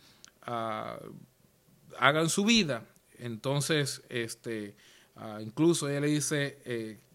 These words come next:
"¿Qué mar-, qué mayor amargura tengo yo que vosotras? Pues la mano de Jehová ha salido contra mí". Ellas alzaron otra vez su voz y lloraron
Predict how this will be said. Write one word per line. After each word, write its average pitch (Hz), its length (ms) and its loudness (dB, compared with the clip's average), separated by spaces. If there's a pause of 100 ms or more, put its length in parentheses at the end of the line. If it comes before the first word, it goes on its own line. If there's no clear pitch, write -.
(220)
"¿Qué 135 120 0
mar-, 143 320 0 (420)
qué 165 140 4
mayor 196 300 4
amargura 190 440 2
tengo 185 300 0
yo 170 580 2 (160)
que 139 120 -4
vosotras? 139 720 -2
Pues 131 240 -4
la 123 120 0
mano 147 360 0
de 147 160 -2
Jehová 135 560 0 (260)
ha 135 180 0
salido 135 600 -2
contra 127 500 0
mí". 120 260 -4 (580)
Ellas 156 220 0
alzaron 180 440 2
otra 185 220 0
vez 170 200 2
su 208 140 -4
voz 151 320 0
y 139 80 -4
lloraron 143 600 0